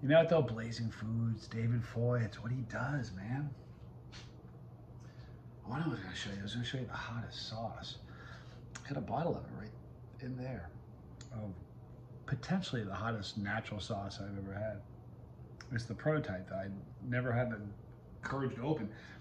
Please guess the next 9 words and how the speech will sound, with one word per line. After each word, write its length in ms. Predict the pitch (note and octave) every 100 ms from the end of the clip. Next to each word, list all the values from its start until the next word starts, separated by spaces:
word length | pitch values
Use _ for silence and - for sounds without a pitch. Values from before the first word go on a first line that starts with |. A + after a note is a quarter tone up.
| - -
It's 140 | - -
signed. 580 | - G#3 G#3+ F3 A#2 G2 - - - - - - - - - - - - - - - -
Made 100 | C#3+
me 40 | B2+
think 220 | D3+ D#3+
of 100 | G#2
it. 120 | G2 - - - - - - - -
Is 100 | F#2
that 320 | F#2+ A#2 A#2+